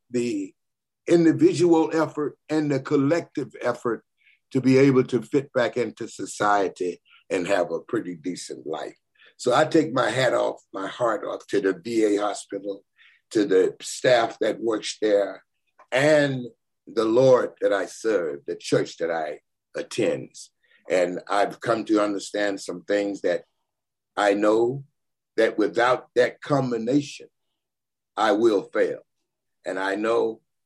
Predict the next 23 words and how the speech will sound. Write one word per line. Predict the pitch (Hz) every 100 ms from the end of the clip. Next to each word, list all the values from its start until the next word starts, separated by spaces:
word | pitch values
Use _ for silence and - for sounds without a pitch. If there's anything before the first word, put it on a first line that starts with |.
| -
that | 104
if | 104 107
I | 101
keep | - 165 156 -
that | 135 117
up, | 131 139 - _ _ _ -
I | 107
will | 110 110 120
succeed. | 120 139 139 - 160 151 _ _ _ _ _
So | - 107 98 95 - -
I, | 107 - -
the, | 113 107 98 82 - _ _ _ _ -
the, | 90 76 _ _ _
the | 90 -
spirituality | - - 170 170 156 - 139 127 143 139 135 - 139 127 123 _ _ _ -
and | 101
the | 90
Christ-like, | - - 135 131 - - 113 104 - _ - _ _ _ _ _ _ -
uh, | 95 92 85 82
experience | 90 - - - - _ _ _
taught | - 160 160 160
me | 107 104 101 101 _ _ _ _ _
how | 143 143 127 104 101